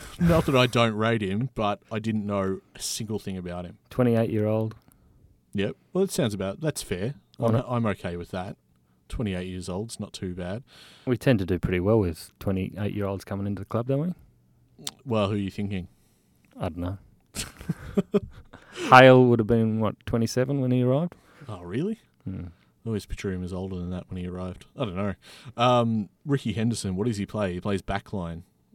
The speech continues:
Speaker 2: He seems to be a utility. He's played wing,
Speaker 1: Okay.
Speaker 2: off half back,
Speaker 1: Right.
Speaker 2: half forward flank, um, long kicking.
Speaker 1: Has he got some speed on him? 'Cause I, I'm still worried about that area.
Speaker 2: Um, yeah, he's, he, he's not slow.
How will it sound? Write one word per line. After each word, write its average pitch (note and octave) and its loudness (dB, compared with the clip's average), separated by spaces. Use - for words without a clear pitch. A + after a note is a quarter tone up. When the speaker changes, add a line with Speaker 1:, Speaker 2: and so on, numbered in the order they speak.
Speaker 2:
He D3+ -2
seems F#3 0
to C3+ 8
be G2+ 6
a G2 6
utility. F#2+ 6
He's F2 -4
played F#2+ 2
wing, C3+ 6
Speaker 1:
Okay. C3 2
Speaker 2:
off A2 4
half G#2 2
back, A2 4
Speaker 1:
Right. F2 -10
Speaker 2:
half G2+ 0
forward G#2 4
flank, G#2+ 2
um, F2 0
long G#2+ 6
kicking. G#2 0
Speaker 1:
Has A#2+ -12
he A#2+ -14
got E3 -6
some B2+ -4
speed B2+ -2
on D#3 0
him? G#3+ -4
'Cause G#2 -8
I, G#2+ -2
I'm A2 -4
still - -2
worried A2+ 0
about F2+ -6
that F#2+ -6
area. F2 -8
Speaker 2:
Um, E3+ 2
yeah, F#3 4
he's, F#3+ 4
he, G3 -4
he's F3+ -4
not D#3 -2
slow. A2 -2